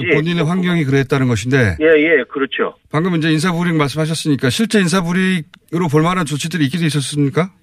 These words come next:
Speaker 2: 아니, 그 당시에 처음 시작할 무렵에 이 사건을 적극적인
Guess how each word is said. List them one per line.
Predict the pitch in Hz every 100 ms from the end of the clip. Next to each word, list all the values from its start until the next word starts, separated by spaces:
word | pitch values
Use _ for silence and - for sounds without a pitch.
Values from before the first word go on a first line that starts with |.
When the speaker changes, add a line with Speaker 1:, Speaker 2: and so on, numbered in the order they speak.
| _ _ _
Speaker 2:
아니, | 311 190 311
그 | 190
당시에 | 185 156 180 190 170
처음 | 185 196
시작할 | 165 196 185 175
무렵에 | 156 139 147 131 147
이 | 127 135
사건을 | 147 - - 143 135 131 113 92 _ _ _ _ -
적극적인 | 135 - 143 165 147 131